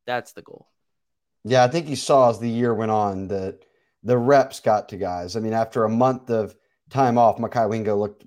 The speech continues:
Speaker 2: right back to the same burst he
Speaker 1: Yeah.
Speaker 2: had when the season had started. So they got by with it. Obviously, as you said, it may feel excessive, but they wanna put themselves in a position where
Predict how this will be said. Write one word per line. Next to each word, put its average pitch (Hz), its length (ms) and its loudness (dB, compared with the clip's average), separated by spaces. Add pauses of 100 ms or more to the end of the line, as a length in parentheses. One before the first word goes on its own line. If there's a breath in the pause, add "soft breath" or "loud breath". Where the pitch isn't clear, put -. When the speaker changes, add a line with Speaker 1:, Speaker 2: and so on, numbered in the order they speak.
(120)
Speaker 2:
right 110 560 0
back 110 300 -2
to 113 100 -10
the 98 100 -8
same 104 300 -8
burst 101 300 -6
he 104 80 -8
Speaker 1:
Yeah. 98 80 -8
Speaker 2:
had 98 340 -4 (400)
when 113 300 -4
the 104 80 -4
season 104 340 -8
had 92 120 -12
started. 92 520 -6
So 101 400 -8 (300)
they 131 100 4
got 147 200 2
by 165 200 4
with 165 220 -2
it. 160 140 0
Obviously, 131 500 0
as 113 140 -6
you 135 100 -2
said, 123 260 -4
it - 80 -8
may 127 160 -4
feel 208 260 0
excessive, 185 680 -4
but 135 260 0 (300 soft breath)
they 131 120 4
wanna 127 200 2
put - 180 -6
themselves 110 440 -4
in 107 100 -8
a 101 40 -12
position 101 520 -10
where 101 320 -6